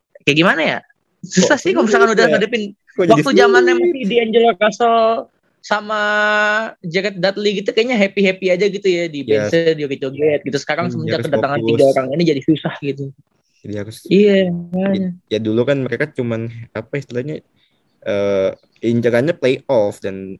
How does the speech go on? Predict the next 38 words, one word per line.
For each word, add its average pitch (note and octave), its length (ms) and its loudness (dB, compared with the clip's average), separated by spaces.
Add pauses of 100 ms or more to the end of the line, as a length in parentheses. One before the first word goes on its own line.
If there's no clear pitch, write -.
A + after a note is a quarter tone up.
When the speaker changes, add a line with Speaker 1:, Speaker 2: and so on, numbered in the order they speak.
(120)
Speaker 2:
terbukti G#2+ 400 -4
waktu A2 100 -2
itu B2 140 -2
mereka A2+ 240 -4
bisa. C#3 180 2
Speaker 1:
Iya. C3 140 -4
Speaker 2:
Dan D#3 160 -4
sekarang D#3+ 240 -4
kan F#3 140 -6
incerannya E3+ 500 -2
udah A#2+ 180 0
bukan A2 240 -2
playoff A2 320 -2
doang, A2 540 0
kudu G#2+ 560 -2
rings. C#3+ 600 0 (880)
Dan A#2 160 2
at D3+ 80 4
Speaker 1:
Iya, G3 160 4
Speaker 2:
the - 140 -2
same A#2 180 -2
Speaker 1:
cuma A#2 160 -2
Speaker 2:
time F#3 400 -4 (480)
di B2+ 240 -2
Eastern F3 340 0
lagi, D3+ 320 0 (140)
Eastern C3+ 320 -2
lagi, C#3+ 380 0 (1000)
eh, G#2 320 0
rame-rame A#2 480 0
juga, D#3 400 2
mulai B2+ 240 -2
dari G#2 160 0
kemarin G#2+ 580 -6
Miami G#2+ 380 0
bikin C#3+ 160 2
Speaker 1:
Hmm, C#3 80 2
Speaker 2:
super B2+ 160 0